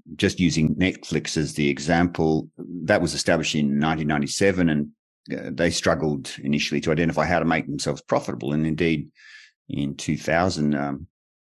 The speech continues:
Reed Hastings tried to sell Netflix to Blockbuster for fifty million dollars and was, of course, declined. And, you know, we know what happened next. Um,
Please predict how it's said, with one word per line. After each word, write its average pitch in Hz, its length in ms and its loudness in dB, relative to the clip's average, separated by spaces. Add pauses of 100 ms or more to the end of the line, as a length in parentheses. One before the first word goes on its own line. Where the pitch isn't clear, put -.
(120)
Reed 76 240 0
Hastings 80 500 0
tried 82 240 2
to 73 60 -6
sell 143 260 4
Netflix 76 480 2
to - 80 -10
Blockbuster 82 560 0
for 67 60 -14
fifty 85 280 0
million 82 240 4
dollars 98 320 4
and 76 140 2
was, 76 340 -6
of - 120 -14
course, 78 200 0
declined. 104 680 2
And, 73 180 -4 (680)
you 101 100 -2
know, 78 220 -2
we 87 180 -2
know 92 140 2
what 80 100 2
happened 76 280 -2
next. 87 520 0
Um, 73 300 -2